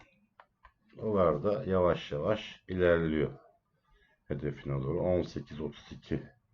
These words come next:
Yani on sekiz otuz ikiye geldiği zaman tekrar bakmak lazım. E, yirmi bir günlük hareketli ortalamanın üzerinde gidiyor. Ne zamandan beri gidiyor? E, a-, Mayıs, altı Mayıs'tan beri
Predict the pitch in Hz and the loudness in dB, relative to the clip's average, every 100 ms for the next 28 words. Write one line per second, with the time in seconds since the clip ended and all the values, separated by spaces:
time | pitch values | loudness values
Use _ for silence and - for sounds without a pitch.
0 | _ _ - - _ - - 98 90 92 | _ _ -20 -20 _ -2 2 2 0 -4
1 | 92 87 80 - - 95 90 85 85 80 | -2 -2 -4 -10 -6 -2 2 2 0 -2
2 | 76 80 92 95 - 87 - 78 69 69 | -4 -2 -2 -2 -2 -4 0 0 2 -2
3 | - 76 67 - 76 71 69 95 107 - | -4 -8 -8 -8 -6 -6 -6 -8 -8 -12
4 | _ _ _ _ - _ _ _ - 82 | _ _ _ _ -20 _ _ _ -10 -2
5 | 85 87 90 87 82 85 85 87 87 85 | 0 2 2 2 2 2 0 0 2 2
6 | - 85 - 90 82 - 85 85 85 120 | 2 -6 -2 0 0 -2 -2 0 0 0
7 | 95 87 90 85 82 82 71 67 71 87 | -2 2 4 4 2 0 -2 -4 -2 -2
8 | 82 78 73 71 71 71 71 67 67 67 | 0 -2 -2 -2 -2 -2 -2 -4 -6 -6
9 | 87 98 95 - _ _ _ _ _ _ | -2 0 -2 -10 _ _ _ _ _ _
10 | _ - - 78 78 78 73 76 76 82 | _ -14 -10 -6 -6 -4 -6 -4 -2 2
11 | 80 78 73 71 - _ - 87 85 90 | 2 2 -6 -10 -10 _ -6 0 2 2
12 | 90 - - - - 85 82 - 82 78 | 0 -10 -20 -20 -2 0 0 -2 -2 -2
13 | 78 - 78 69 - _ _ _ _ _ | -4 -4 -6 -6 -16 _ _ _ _ _
14 | - 76 - - | -6 -2 -2 -6